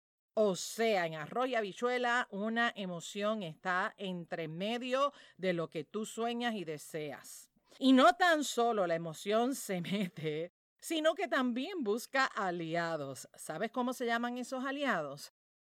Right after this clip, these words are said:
Se llaman los pensamientos limitantes. Entonces, cuando se junta el pensamiento limitante más la emoción, ay, ay, ay,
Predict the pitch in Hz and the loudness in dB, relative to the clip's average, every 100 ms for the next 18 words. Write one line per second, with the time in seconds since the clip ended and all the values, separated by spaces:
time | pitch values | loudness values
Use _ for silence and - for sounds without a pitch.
0 | _ _ - 185 160 180 277 254 - 180 | _ _ -6 -4 -2 4 4 4 2 -2
1 | 160 156 156 143 175 165 156 143 135 107 | -8 -8 -10 -8 -8 -8 -10 -10 -10 -12
2 | - - - - _ _ 180 170 214 208 | -16 -20 -20 -20 _ _ -8 0 4 4
3 | 196 196 185 185 180 165 185 175 302 359 | 2 -6 -2 -2 0 -2 -2 0 0 2
4 | 330 233 226 190 202 214 220 233 208 175 | 2 4 0 0 -2 -2 -2 -2 -2 -6
5 | 160 151 143 151 143 170 214 226 208 202 | -4 -6 -6 -10 -6 0 2 2 2 0
6 | 185 180 175 170 165 - 220 254 269 269 | 2 2 0 -4 -6 -2 2 4 2 0
7 | 196 170 185 175 156 139 143 151 143 123 | -2 -2 -2 -4 -6 -6 -6 -6 -6 -8